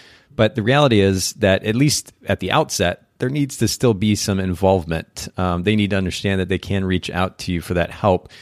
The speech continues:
And again, this goes back to the significance of ongoing communication, not necessarily just once said and done, but that there's ongoing communication, ongoing feedback,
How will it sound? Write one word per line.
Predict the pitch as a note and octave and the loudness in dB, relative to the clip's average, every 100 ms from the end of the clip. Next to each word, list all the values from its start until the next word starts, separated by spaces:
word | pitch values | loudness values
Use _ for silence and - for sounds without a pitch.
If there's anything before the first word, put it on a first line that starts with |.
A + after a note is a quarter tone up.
| - _ | -20 _
And | - G2 G2 - | -2 0 0 -2
again, | G2+ G#2+ | -2 0
this | G#2 | 0
goes | - G#2+ F#2 | 0 0 2
back | G2+ F#2+ - | 2 0 -2
to | F#2 | 0
the | F#2 F2+ F2+ | 2 2 2
significance | - F2+ G2 G2+ F#2+ F2 | -2 -2 -2 0 -2 -2
of | E2+ D#2+ | -2 -4
ongoing | G2 G2+ G#2 G2 F#2 F2 | -2 0 2 2 2 0
communication, | E2 F2+ F2 D#2+ A2 G2+ - E2+ E2+ - | -2 -2 -2 -2 2 2 2 -2 -2 -2
not | C3 C#3 | -2 -2
necessarily | G2 - G2+ G#2+ G2 | -2 -4 0 0 2
just | F2+ G2 - - - - _ _ _ - | 2 0 -2 -8 -20 -20 _ _ _ -4
once | G2+ G2+ G2+ - - | 2 2 2 -2 -6
said | - G#2+ F#2 E2+ - | 0 2 2 0 -2
and | F2 E2+ | -4 0
done, | A#2+ F2+ E2+ | 2 2 0
but | F2+ F#2 | -2 -4
that | F#2 | -4
there's | F#2+ | -4
ongoing | - G2 G2+ F#2+ F2 | -2 -2 2 0 0
communication, | - F2+ F2 F#2+ F2 - F2+ F#2 | -4 -4 -2 0 0 -2 -4 -2
ongoing | F#2 G2 F#2+ F2+ | 0 2 2 0
feedback, | F2 - F2 D#2+ E2 E2 - | -4 -4 -4 0 0 0 -4